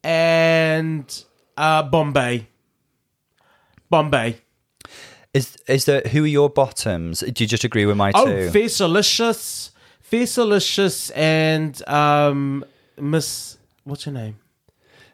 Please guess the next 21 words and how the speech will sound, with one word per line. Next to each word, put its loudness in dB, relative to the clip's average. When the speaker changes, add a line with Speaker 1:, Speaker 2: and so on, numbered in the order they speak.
Speaker 2:
Miss -4
Moko. -4
Speaker 1:
Miss -2
Moko. 0
Speaker 2:
Is 0
there 4
anybody 0
else 2
who 0
you -2
think's -4
vying, 2
who's -2
gonna -2
be, -2
like, 2
low 2
but 0
not -2
bottom 0
two? -2